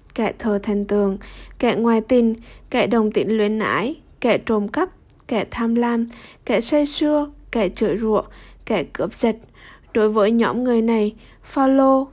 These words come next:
người Pha-ri-si có sự công chính riêng, đầy kiêu hãnh, được trồng vòng, đã viết, "Bản thân chúng tôi là đầy tớ, là nô lệ của anh em vì Đức Chúa Giêsu."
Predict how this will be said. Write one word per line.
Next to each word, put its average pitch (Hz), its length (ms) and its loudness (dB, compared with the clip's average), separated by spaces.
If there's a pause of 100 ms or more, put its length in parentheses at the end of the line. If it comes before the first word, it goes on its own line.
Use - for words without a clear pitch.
người 226 260 2
Pha-ri-si 285 760 0
có - 220 -2
sự 220 320 -2
công 240 260 -2
chính 220 260 -4
riêng, 247 300 0 (480)
đầy 226 280 4
kiêu 302 200 2
hãnh, 269 220 0 (160)
được 202 300 -6
trồng 208 240 0
vòng, 202 280 0 (100)
đã 202 280 -4
viết, 240 200 -2 (520)
"Bản - 180 -2
thân 226 240 -2
chúng 196 240 -4
tôi 233 260 2
là 208 180 0
đầy 196 300 0
tớ, 190 140 -2 (1080)
là 233 240 2
nô 262 240 2
lệ 226 280 4
của 202 200 -2
anh 240 240 -2
em 240 280 0
vì 196 160 4
Đức 226 180 -4
Chúa - 160 -8
Giêsu." 226 600 2